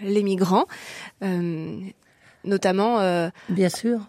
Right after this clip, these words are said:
Speaker 2: Hein,
Speaker 1: pour
Speaker 2: nous
Speaker 1: tous ceux qui
Speaker 2: sommes
Speaker 1: fuient,
Speaker 2: pour la
Speaker 1: euh, les persécutions actuellement.
Speaker 2: Bien sûr.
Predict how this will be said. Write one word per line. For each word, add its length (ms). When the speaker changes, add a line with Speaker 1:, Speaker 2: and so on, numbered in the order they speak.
Speaker 2:
Hein, 100
Speaker 1:
pour 120
Speaker 2:
nous 40
Speaker 1:
tous 80
ceux 200
qui 120
Speaker 2:
sommes 80
Speaker 1:
fuient, 160
Speaker 2:
pour 80
la 200
Speaker 1:
euh, 40
les 100
persécutions 600
actuellement. 540
Speaker 2:
Bien 200
sûr. 300